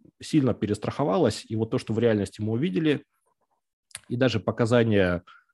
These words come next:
а, приборов, которые там были, они в десятки, даже в сотни раз мощность дозы там меньше, поэтому, ну,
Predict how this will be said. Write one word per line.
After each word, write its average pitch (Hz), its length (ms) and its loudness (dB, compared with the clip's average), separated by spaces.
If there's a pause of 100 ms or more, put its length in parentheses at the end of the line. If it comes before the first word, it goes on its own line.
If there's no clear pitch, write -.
(220)
а, 95 280 0
приборов, 113 520 4
которые 95 320 -2
там 95 220 -2
были, 147 240 2
они 107 420 2
в - 320 -8
десятки, 107 520 -2
даже 92 240 -6
в - 60 -14
сотни 123 340 0
раз 85 320 -6
мощность 92 440 -6
дозы 98 260 -6
там 92 220 -6
меньше, 139 360 -4
поэтому, 92 520 -2 (440)
ну, 101 380 0